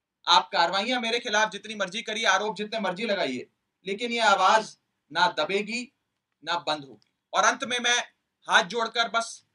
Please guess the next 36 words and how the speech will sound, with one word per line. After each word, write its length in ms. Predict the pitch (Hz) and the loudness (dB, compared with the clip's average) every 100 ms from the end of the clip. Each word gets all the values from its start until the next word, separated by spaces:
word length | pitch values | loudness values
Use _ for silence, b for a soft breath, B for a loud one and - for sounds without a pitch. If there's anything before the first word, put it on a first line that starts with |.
| _ _ 202 | _ _ -12
इतनी 280 | 202 254 269 | -8 -6 -4
विनती 320 | 214 214 247 | -6 -8 -6
करना 260 | 202 196 | -4 -2
चाहूंगा 360 | 202 202 185 196 | -4 -4 -2 -2
आप 100 | 190 | -2
सब 300 | - 202 - _ _ - | 0 -4 -4 _ _ -16
मीडिया 320 | 165 170 190 | -10 -4 -4
के 100 | 185 | -4
साथियों 420 | 180 160 - 180 | -6 -6 -6 -12
से 180 | 170 143 _ _ _ _ _ _ _ _ _ _ - | -16 -18 _ _ _ _ _ _ _ _ _ _ -10
कि 80 | 214 | -4
ये 440 | 220 226 226 - _ _ _ _ _ _ _ _ _ - | 0 2 0 -4 _ _ _ _ _ _ _ _ _ -6
जो 140 | 220 | 2
आप 400 | 226 220 220 _ _ _ _ | 6 6 4 _ _ _ _
लगातार 540 | 165 180 202 214 233 262 | -2 2 4 6 6 4
पिछले 280 | 226 214 | -4 -8
तीन 440 | 226 _ - 226 240 | -10 _ -12 -10 -6
दिन 160 | 233 220 | -6 -6
से 320 | 233 165 - _ _ _ _ | -6 -8 -10 _ _ _ _
बीजेपी 360 | 185 190 214 214 | -10 -8 -8 -6
के 140 | 208 | -6
झांसे 340 | 151 170 175 214 | -4 -4 -4 -4
में 100 | 196 | -2
आकर 280 | 185 208 202 | -2 -2 -4
ये 300 | 202 202 _ - | -4 -4 _ -6
चला 300 | 175 185 226 | 2 4 6
रहे 140 | 220 | 4
हैं 200 | 202 196 | 0 -4
कि 120 | 208 | -6
कोई 160 | 202 202 | -8 -8
फर्जीवाड़ा 560 | 202 180 190 202 185 190 | -6 -8 -6 0 0 0
हो 180 | 170 | -4
गया, 220 | 156 170 170 | -4 -4 -4
फोर्ज 440 | - 185 226 202 | -6 -6 -4 -4
signature 600 | - 185 175 170 165 185 | -8 -12 -10 -10 -8 -6
है, 260 | 175 180 | -6 -8